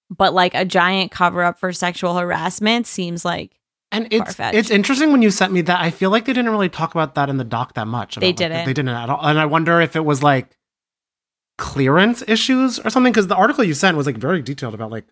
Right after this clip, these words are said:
Speaker 2: theories about it, too.
Speaker 1: Yeah.
Speaker 2: There was, it was more substantial than the fucking American.
Speaker 1: Yeah.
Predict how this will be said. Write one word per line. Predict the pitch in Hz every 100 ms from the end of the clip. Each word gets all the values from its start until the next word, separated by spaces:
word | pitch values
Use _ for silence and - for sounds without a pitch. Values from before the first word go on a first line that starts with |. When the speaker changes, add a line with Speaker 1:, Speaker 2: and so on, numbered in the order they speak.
| _
Speaker 2:
theories | 123 127 107
about | 98 95
it, | 98 -
too. | 131 104 - _ _ _
Speaker 1:
Yeah. | 190 202 165 151 147
Speaker 2:
There | 175
was, | 180
it | 175
was | 180 165
more | 185
substantial | 165 - 170 160
than | 147
the | 135
fucking | 160 135
American. | 143 123 104 104 123 _ _ _ _ _
Speaker 1:
Yeah. | 180